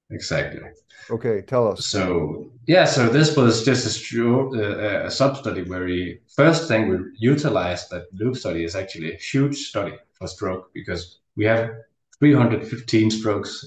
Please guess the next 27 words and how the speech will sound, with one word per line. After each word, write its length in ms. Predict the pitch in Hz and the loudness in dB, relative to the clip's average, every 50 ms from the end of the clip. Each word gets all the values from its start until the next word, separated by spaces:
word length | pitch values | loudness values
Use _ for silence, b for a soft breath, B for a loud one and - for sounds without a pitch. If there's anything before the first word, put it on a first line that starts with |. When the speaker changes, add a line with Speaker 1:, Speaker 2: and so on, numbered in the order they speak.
| - | -12
Speaker 1:
in 160 | 90 95 90 85 | -8 -4 -2 -2
a 160 | 85 82 - - | -2 -4 -4 -2
randomized 460 | 92 95 95 87 80 71 - - - | -2 -2 -2 -2 -2 -4 -4 -6 -10
trial. 580 | - - 98 90 90 92 92 - 92 - - _ _ _ _ _ _ _ _ _ _ | -6 -2 -2 0 2 2 0 0 -4 -8 -14 _ _ _ _ _ _ _ _ _ _
So 180 | - - 95 90 | -12 -10 -6 0
that 180 | 95 104 104 | 0 2 2
is 300 | 104 104 - - - - 98 | 0 -2 -4 -6 -10 -8 -8
a 220 | 95 - - - _ - | -8 -8 -8 -12 _ -4
very 260 | 98 104 101 107 104 | -2 2 4 4 4
high 260 | 92 95 95 92 90 | 4 4 4 2 2
number 340 | 87 87 85 87 90 90 80 | 2 0 -2 -2 -4 -4 -4
with 260 | 82 82 80 82 82 | -6 -6 -6 -8 -10
adjudicated 760 | 82 - 107 110 113 113 117 113 - - 110 95 87 90 87 | -8 -2 2 4 6 6 6 4 4 2 0 0 0 -2 -4
strokes. 440 | - - - 95 95 95 95 - 98 | -4 -6 -4 -4 -4 -4 -4 -4 -4
And 180 | 85 82 80 | -6 -6 -4
we, 340 | 87 90 87 85 87 87 - _ _ _ - | -4 -2 -2 -2 -4 -6 -10 _ _ _ -4
we 140 | 110 104 | -2 0
know 120 | 107 113 113 | 2 4 4
a 120 | 117 113 | 6 6
lo-, 240 | 107 104 110 - 120 | 4 4 2 0 -2
this 160 | 120 120 - | -2 -2 -2
is 80 | - 113 | 0 2
not 240 | 113 117 120 120 113 | 2 4 4 4 2
a 60 | - | 0
pragmatic 580 | - 101 95 - - 101 104 101 95 - - | -2 -6 -8 -4 -2 -2 -2 -2 -4 -6 -10
trial. 380 | - - 95 92 92 87 87 85 | -8 -6 -4 -2 -2 -2 -4 -6
We, 300 | 85 90 92 90 90 - | -8 -8 -10 -10 -12 -16